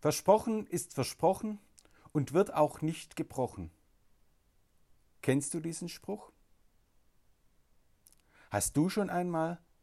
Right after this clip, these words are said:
ein Versprechen gebrochen? Wie war das damals für dich? Oder hast du schon einmal erlebt, wie ein anderer dir gegenüber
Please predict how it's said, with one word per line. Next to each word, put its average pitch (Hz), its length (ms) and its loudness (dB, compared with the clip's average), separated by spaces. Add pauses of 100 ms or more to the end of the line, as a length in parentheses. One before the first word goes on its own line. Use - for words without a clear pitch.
(240)
ein 110 140 -2
Versprechen 117 640 -6
gebrochen? 113 560 -6 (1900)
Wie 101 120 -4
war 92 180 2
das 165 220 -4
damals 95 400 -10
für 101 140 -8
dich? - 340 -12 (2250)
Oder 131 200 6
hast 123 160 2
du 135 60 -2
schon 131 180 0
einmal 117 380 2
erlebt, 104 580 -4 (600)
wie 131 60 2
ein 143 120 4
anderer 202 380 2
dir 262 280 2
gegenüber 117 720 0